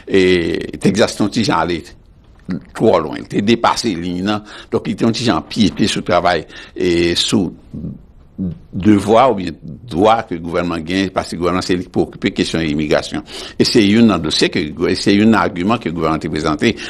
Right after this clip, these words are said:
paske te di ke Texas anpite sou travay pa, paske se li gen pou li fè fas avèk dosye konpleks si la. An tou ka, avokat Texas a te dakò, men li di ke sa a te fè, entansyon ke te gen, la te fè li, se te tout sepleman,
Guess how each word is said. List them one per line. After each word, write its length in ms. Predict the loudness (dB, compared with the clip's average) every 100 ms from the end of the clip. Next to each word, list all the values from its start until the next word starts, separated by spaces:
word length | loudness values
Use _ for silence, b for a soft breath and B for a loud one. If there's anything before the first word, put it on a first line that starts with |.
| B B -4
paske 280 | -2 -2 0
te 140 | 0
di 120 | 0 0
ke 180 | 2 2
Texas 460 | 0 2 2 0 -2 -8
anpite 320 | -8 -8 -8
sou 160 | -6 0
travay 260 | 2 2 2
pa, 140 | 2
paske 220 | 2 -2 -4
se 140 | -6
li 100 | -6 -4
gen 200 | -4 -4 B B B -6
pou 160 | -2
li 200 | -2 -2 -6 -20 -20 -20 -16
fè 220 | 0 2 2
fas 220 | 0 2
avèk 320 | 0 0 -6 -20 B B
dosye 320 | -2 0 -2 -4
konpleks 540 | -2 -2 0 -2 -2 -6
si 100 | -4
la. 100 | -6 -8 -6 0
An 80 |
tou 100 | 0 2
ka, 100 | 4 4 0
avokat 440 | -2 -4 -4 -4
Texas 280 | -4 -4 -2
a 40 | -4
te 100 | -2
dakò, 340 | -4 0 0 0 -2 B B 4
men 140 | 6 6
li 80 | 4
di 120 | -2
ke 160 | 2 4 6 2 -2 -4
sa 220 | 4 6
a 100 | 6 2
te 100 | -2
fè, 200 | 0 0 0
entansyon 420 | -4 -4 -4 -4
ke 120 | -2 0 0 -2
te 100 | -2
gen, 180 | 0 2
la 100 | 2 0
te 100 | -4
fè 160 | -2 0
li, 120 | -2
se 140 | -2 -4
te 100 | -4
tout 160 | -4 -2
sepleman, 480 | 0 0 -2 -4